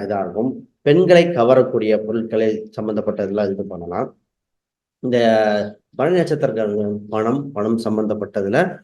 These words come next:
கொஞ்சம் ஆர்வம், அதாவது அது சம்பாதிக்கக்கூடிய வழிவகைகள் அதிகமா வருகின்ற நட்சத்திரம். அதனால தைரியமா சொல்ல முயற்சி பண்ணுங்க அப்படின்போம். இதுல இன்னொன்னு சொல்லுவோம்னா,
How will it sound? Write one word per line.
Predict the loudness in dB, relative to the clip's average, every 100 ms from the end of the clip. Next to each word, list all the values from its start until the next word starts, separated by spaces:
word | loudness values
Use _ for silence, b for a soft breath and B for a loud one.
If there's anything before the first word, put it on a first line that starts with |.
| _
கொஞ்சம் | 0 2 4
ஆர்வம், | 4 4 2 0
அதாவது | 0 2 2
அது | 0
சம்பாதிக்கக்கூடிய | -2 -2 0 0 -2 -4 -2
வழிவகைகள் | 0 2 2 2 0 0
அதிகமா | -2 -2 0 0
வருகின்ற | -2 -2 -4 -6
நட்சத்திரம். | -10 -10 -10 -12 b b b
அதனால | 0 0
தைரியமா | 2 4 6 6 6
சொல்ல | 4 0
முயற்சி | -2 -2 -4
பண்ணுங்க | -8 -10 -10 -8
அப்படின்போம். | -8 -10 -18 -20 _ _ _ b b
இதுல | 4 8 8
இன்னொன்னு | 8 4
சொல்லுவோம்னா, | 4 4 2 2